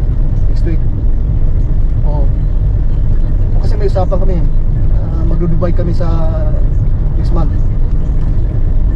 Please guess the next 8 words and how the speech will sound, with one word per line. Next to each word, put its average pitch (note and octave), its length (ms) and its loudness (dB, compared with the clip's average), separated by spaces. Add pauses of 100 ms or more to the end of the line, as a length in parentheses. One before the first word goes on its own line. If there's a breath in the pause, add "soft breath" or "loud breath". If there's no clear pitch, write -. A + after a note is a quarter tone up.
(500)
Oo. - 220 0 (2000)
Oo. - 180 0 (760)
Siyempre, - 240 2
gagala D#3+ 400 0
lang D#3 80 0
kami D#3 160 0
dun. D3 160 0 (640)
Oo. - 160 2